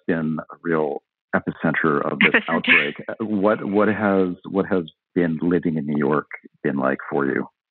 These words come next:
Speaker 2: Um, it's been not <laughs> so wonderful. It's nice
Speaker 1: Yeah.
Speaker 2: that people are around. It's been pretty stressful. My husband and I actually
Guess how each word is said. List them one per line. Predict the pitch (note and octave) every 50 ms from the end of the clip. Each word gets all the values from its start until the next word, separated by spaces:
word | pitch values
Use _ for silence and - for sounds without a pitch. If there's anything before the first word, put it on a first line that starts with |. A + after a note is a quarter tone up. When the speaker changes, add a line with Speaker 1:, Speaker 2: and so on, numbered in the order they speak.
| _ -
Speaker 2:
Um, | - C#4+ D4 D4+ D4+ D4 - -
it's | D#4 D4 - - _ -
been | D4 E4 F4 G4 G4 F#4+ F#4+ F#4 - _ - - - - - -
not | B3 B3 B3+ B3+ C4 C#4+ - - -
<laughs> | - -
so | - - - - C4
wonderful. | C4+ B3+ A#3 A3+ A#3+ A#3 - C4 B3 B3+ C#4 C#4+ D#4 - - - - -
It's | B3 B3 - -
nice | B3 B3+ C4
Speaker 1:
Yeah. | - D#3 -
Speaker 2:
that | B3+ A#3+ A3+ - -
people | B3 A#3 - B3 B3
are | A#3+ A#3 A3+ A3
around. | G3 F#3+ F#3+ G3 G#3 A#3 B3 C4 D4 D4+ - - _ _
It's | - A#3 - _
been | - C4 B3+
pretty | C4 C4 B3 A3+ G#3+ -
stressful. | - F#3 F#3 - - - - C4+ C4+ C#4 C4+ C4 _ - - - - _
My | - A#3 A#3+ A#3+ A#3+ A#3
husband | A3 B3 B3 - C4+ B3
and | A#3+ A#3
I | A3 A3
actually | A3 G#3+ G#3+ G#3+ - - A#3+ A#3 A3+ G#3 G3+ -